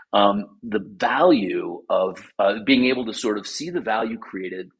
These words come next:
when people actually improve their lives, achieve their life objectives, was just such a, a,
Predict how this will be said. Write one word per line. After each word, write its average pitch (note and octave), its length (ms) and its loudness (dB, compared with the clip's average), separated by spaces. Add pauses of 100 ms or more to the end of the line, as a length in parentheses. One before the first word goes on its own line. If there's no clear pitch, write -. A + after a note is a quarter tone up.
when G2+ 160 -6
people D3+ 480 -6
actually F#2+ 680 -6
improve G#2+ 460 -8
their F#2+ 120 -2
lives, F2+ 520 -2
achieve C3+ 360 -6
their A2+ 160 2
life F#2+ 280 -4
objectives, D#2 640 -12 (680)
was B2 380 4
just - 260 -4
such D#3+ 240 -2
a, - 200 -10
a, G2+ 180 -4